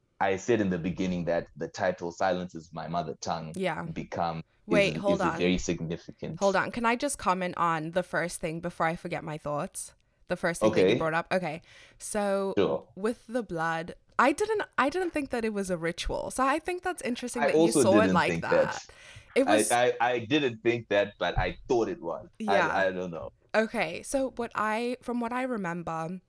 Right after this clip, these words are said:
Speaker 2: um, and this was also one of the chapters that was, like, a page long.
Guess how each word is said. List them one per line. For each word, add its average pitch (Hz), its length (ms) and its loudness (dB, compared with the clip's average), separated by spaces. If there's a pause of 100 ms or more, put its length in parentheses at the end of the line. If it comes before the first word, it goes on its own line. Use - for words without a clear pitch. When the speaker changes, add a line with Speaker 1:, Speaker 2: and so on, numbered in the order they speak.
(540)
Speaker 2:
um, 196 200 0
and 262 140 2
this 320 180 0
was 359 120 -4
also 254 320 -6
one 208 180 -2
of 208 100 -6
the 202 100 -6
chapters 208 520 -6
that 208 160 0
was, 208 160 -6
like, 180 300 -4
a 185 80 -6
page 185 640 -6
long. 160 640 -2